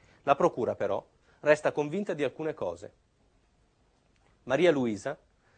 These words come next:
è stata uccisa a scopo sessuale, premeditatamente e da una persona che la conosceva.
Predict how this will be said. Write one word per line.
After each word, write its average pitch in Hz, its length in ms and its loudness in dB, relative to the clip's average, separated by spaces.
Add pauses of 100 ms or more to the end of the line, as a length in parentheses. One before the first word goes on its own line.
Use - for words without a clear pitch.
(160)
è - 80 -12
stata 147 260 2
uccisa 175 280 -2
a - 20 0
scopo 185 300 2
sessuale, 101 640 -4 (280)
premeditatamente 127 1120 -2
e 131 120 -10
da 139 80 -2
una 135 120 2
persona 180 320 -4
che 170 80 -8
la 156 100 -2
conosceva. 92 540 -10